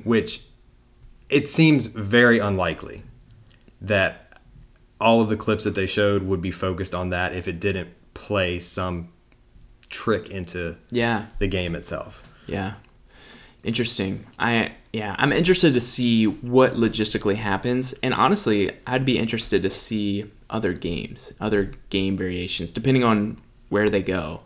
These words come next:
Speaker 2: Um, do you want to see a second season? Or, like, this goes back to our time. I think we had a previous episode,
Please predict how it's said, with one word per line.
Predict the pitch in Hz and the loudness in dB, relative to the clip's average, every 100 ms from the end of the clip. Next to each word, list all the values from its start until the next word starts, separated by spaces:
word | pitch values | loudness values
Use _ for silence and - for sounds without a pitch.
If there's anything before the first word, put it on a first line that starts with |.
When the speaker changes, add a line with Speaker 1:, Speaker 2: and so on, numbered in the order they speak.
| - - - | -20 -20 -10
Speaker 2:
Um, | - 101 95 90 - - - _ _ _ - 117 | -2 0 0 -2 -6 -10 -20 _ _ _ -20 -8
do | 113 | -2
you | 113 131 165 170 - 92 | 4 4 6 4 0 -4
want | 95 135 | -2 -2
to | - | -4
see | 147 - 165 180 - - - - - _ - | -6 -2 -2 -4 -8 -20 -20 -20 -20 _ -8
a | |
second | 120 135 143 | -2 -2 -2
season? | - 147 151 165 165 - | 0 0 0 -2 -2 2
Or, | 113 110 110 - - | 4 6 6 2 0
like, | 120 | 0
this | 135 156 | 2 6
goes | 190 180 | 8 8
back | 170 165 | 6 2
to | - | 2
our | 160 139 | 4 4
time. | 123 139 113 | 4 0 2
I | 107 | 0
think | 156 151 | -2 0
we | 143 | 0
had | 127 | 0
a | 117 | 0
previous | 123 117 113 110 | 0 0 0 -2
episode, | - 107 104 101 | -4 0 2 0